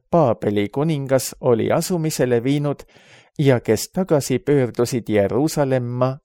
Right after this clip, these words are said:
ja Juudamaale, igaüks oma linna, need, kes tulid koos Serubaabeliga, Jeesuaga, Nehemjaga, Asarjaga, Raamjaga, Nahamaniga, Mordokaiga,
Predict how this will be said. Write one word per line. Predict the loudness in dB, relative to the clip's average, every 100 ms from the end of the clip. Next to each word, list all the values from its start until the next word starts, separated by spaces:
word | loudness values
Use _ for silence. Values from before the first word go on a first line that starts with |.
| -6
ja | -2 0
Juudamaale, | 2 0 0 0 0 0 0 2 2 2 _ _ 0
igaüks | 0 2 0 0 -2 -6 -10 -10 -6 -2
oma | 0 0 -2
linna, | 0 0 0 -2 -4 _ _ _ -20 -20 -20 -6
need, | 2 4 2 -2 _ -2
kes | 0 0
tulid | 0 2 0 -2
koos | 0 2 2 0
Serubaabeliga, | 0 2 0 -2 -2 0 2 2 2 0 -2 -4 _ _ -10
Jeesuaga, | -2 2 2 0 0 0 0 0 -2 -4 _ _ -10
Nehemjaga, | -2 2 2 0 -2 -2 0 0 -2 _ _ _ _
Asarjaga, | 2 2 2 0 2 2 0 0 -4 -4 _ _ _ _ -6
Raamjaga, | 0 2 4 2 0 -2 0 0 0 _ _ _ _ _ -12
Nahamaniga, | -2 0 2 2 2 -2 -2 0 0 0 -2 _ -12
Mordokaiga, | -4 0 2 2 0 0 -2 0 0 0